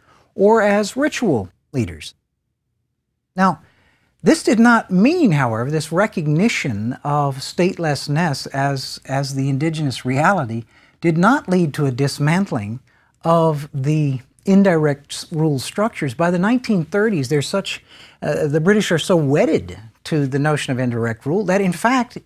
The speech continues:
even by the very same officers I've just been quoting, we're seeing a strengthening of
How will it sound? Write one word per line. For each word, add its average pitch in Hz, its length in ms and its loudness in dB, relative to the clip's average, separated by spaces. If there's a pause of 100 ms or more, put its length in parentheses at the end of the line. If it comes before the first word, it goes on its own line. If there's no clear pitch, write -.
even 247 460 4 (920)
by 196 240 4
the 190 140 4
very 226 420 6
same 214 300 2
officers 196 460 0
I've 165 140 2
just 185 220 -2
been 139 180 0
quoting, 170 460 2 (360)
we're 165 120 2
seeing 180 420 2
a 165 100 0
strengthening 151 720 0 (140)
of 147 560 0